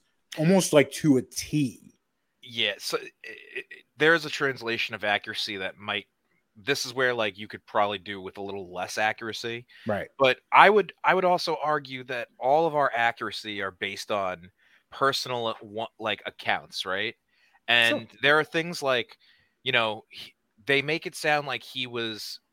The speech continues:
Speaker 2: abusing drugs all the time, that he was drinking all the time. And I don't think that's true. I
Speaker 1: I don't
Speaker 2: think a
Speaker 1: either.
Speaker 2: guy like Jeffrey Dahmer is someone who pretends or portrays themselves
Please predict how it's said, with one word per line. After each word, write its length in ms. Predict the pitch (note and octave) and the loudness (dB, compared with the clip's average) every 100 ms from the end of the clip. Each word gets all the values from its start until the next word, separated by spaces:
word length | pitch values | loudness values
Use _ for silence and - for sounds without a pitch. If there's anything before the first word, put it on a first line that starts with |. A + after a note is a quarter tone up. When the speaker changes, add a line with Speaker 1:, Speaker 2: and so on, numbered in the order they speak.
| _ | _
Speaker 2:
abusing 560 | - A2+ A2+ A#2+ A#2 A#2 | -6 -4 -6 -6 -6 -8
drugs 380 | G#2 G#2+ G#2+ A#2 | -4 -2 -2 0
all 160 | A2 | -2
the 40 | A2 | -2
time, 300 | A2+ G#2+ A2 | -4 -4 -4
that 100 | G2 | -8
he 100 | G#2+ | -8
was 160 | G2+ F2 | -10 -10
drinking 420 | - G2+ G#2+ A#2+ | -8 -8 -8 -6
all 220 | A2 A2+ | -2 -2
the 80 | - | -2
time. 360 | A#2+ B2 B2+ C3+ - - - | -2 -2 -4 -8 -20 -20 4
And 140 | B2+ - | 4 6
I 140 | D#3+ | 8
don't 180 | A3+ C4 - | 8 6 -2
think 160 | F#3+ | -4
that's 200 | D#3 C3+ | -2 -4
true. 280 | - - D#2 - _ _ _ _ | -6 -12 -12 -16 _ _ _ _
I 100 | A#2 | 0
Speaker 1:
I 20 | |
don't 100 | B2+ | 2
Speaker 2:
think 140 | B2 A#2+ | 2 2
a 40 | |
Speaker 1:
either. 100 | A#2 | 2
Speaker 2:
guy 220 | F3 F3 F3+ | 6 8 8
like 220 | E3 C#3 | 4 0
Jeffrey 380 | B2 C#3 - F#3 | 2 0 0 0
Dahmer 460 | C#3 B2+ B2+ B2 A#2+ | 4 4 2 -2 -2
is 360 | B2 G#2 - - _ | -6 -6 -10 -14 _
someone 380 | - - C#3+ C#3 | -6 0 0 0
who 180 | A#2+ C#3 | -6 -10
pretends 680 | - C#3 - C#3 C3+ E3 D#3+ | -6 -8 -4 -2 -2 -2 -8
or 140 | C#3 | -10
portrays 760 | - B2+ - - B2+ B2 A2 G2 | -10 -8 -6 -2 2 2 0 -6
themselves 720 | G#2 F2+ - G2+ F#2 F2 - | -10 -6 -4 -2 -2 -4 -6